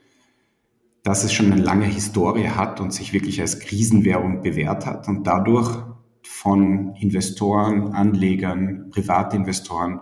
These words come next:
die Assoziation hat, dass ein sicheres Asset ist und dadurch sich auch unkorreliert verhält. Krypto ist ein extrem spannender Markt.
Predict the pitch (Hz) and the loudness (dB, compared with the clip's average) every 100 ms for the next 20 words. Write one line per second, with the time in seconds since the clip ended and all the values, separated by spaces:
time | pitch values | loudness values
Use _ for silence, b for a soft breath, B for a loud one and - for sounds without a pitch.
0 | B B B B _ 95 90 85 104 - | B B B B _ -4 -4 -4 -4 -4
1 | 110 117 - 90 101 98 92 98 87 85 | -4 -6 -2 0 2 2 0 -4 -6 -6
2 | - - 90 87 - 101 - 113 113 131 | -8 -8 -8 -8 -4 -4 -2 -2 -2 -2
3 | - 101 - 92 98 - 117 127 - - | -4 -8 -6 -2 -2 2 4 2 -2 -14
4 | - - 104 98 - - 120 117 101 95 | -12 -6 -4 -4 -4 2 4 4 2 2
5 | 95 95 - 92 82 117 - - _ b | 2 0 -4 -6 -4 -4 -6 -14 _ b
6 | b b b b - 147 147 143 143 147 | b b b b 0 2 2 -2 -2 -2
7 | 147 B B B 113 110 92 90 - - | -6 B B B -2 0 -2 -6 -10 -6
8 | - 110 113 113 107 98 95 90 87 85 | 0 6 6 6 4 4 2 0 0 -2
9 | 73 - - | -8 -12 -14